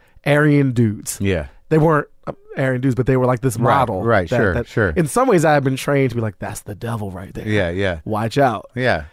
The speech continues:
Speaker 1: And they were taunting me for the way I spoke. 'Cause I spoke, you know, more colloquially. I, I asked people questions. I had a little Ebonics situation going on.
Speaker 2: <laughs>
Speaker 1: And I knew, like, my mother taught us how to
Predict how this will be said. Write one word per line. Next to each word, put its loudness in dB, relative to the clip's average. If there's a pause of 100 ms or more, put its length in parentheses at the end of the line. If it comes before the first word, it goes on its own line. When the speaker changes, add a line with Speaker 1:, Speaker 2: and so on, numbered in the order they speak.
(120)
Speaker 1:
And 2
they 4
were 4
taunting 0
me -6 (360)
for -4
the 4
way 4
I -2
spoke. -6 (920)
'Cause -4
I 2
spoke, -2 (260)
you 2
know, 6
more 4
colloquially. 2
I, 4 (200)
I 0
asked -6
people 0
questions. -2
I 2
had 4
a 2
little 2
Ebonics 0
situation -2
going 2
on. -4
Speaker 2:
<laughs> -20 (540)
Speaker 1:
And 2 (680)
I 2
knew, 6
like, 0
my 2
mother 4 (300)
taught 4
us 2
how -2
to -4